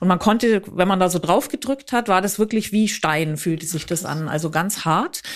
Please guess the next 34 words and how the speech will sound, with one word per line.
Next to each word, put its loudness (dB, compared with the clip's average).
Und 4
die 0
Ärzte 2
konnten 0
damit 2
am -2
Anfang -2
auch 2
nicht 0
richtig -6
was 0
anfangen. 0
Man 2
hat -2
am -4
Anfang 0
gedacht, 0
das -6
ist -8
eine -2
chronische 2
Entzündung 2
der 4
Haut 2
oder -2
so, 0
hat -2
auch 0
lang 2
behandelt 2
auf 0
so -6
chronische 0
Entzündung, 0